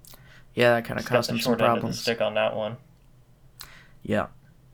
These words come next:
Speaker 1: So, speaking of Alonso stopped in the pit entry, um, the reliability of all of the engines is now kind of in question, because
Speaker 2: Yes.
Speaker 1: every single engine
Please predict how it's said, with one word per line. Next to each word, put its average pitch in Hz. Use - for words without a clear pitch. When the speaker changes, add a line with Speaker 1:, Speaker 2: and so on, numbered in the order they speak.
Speaker 1:
So, 135
speaking 151
of 117
Alonso 117
stopped 117
in 117
the 110
pit -
entry, 123
um, 107
the 120
reliability 127
of 117
all 131
of 120
the 117
engines 107
is 110
now 113
kind 117
of 113
in 113
question, 117
because 123
Speaker 2:
Yes. -
Speaker 1:
every 139
single 147
engine 117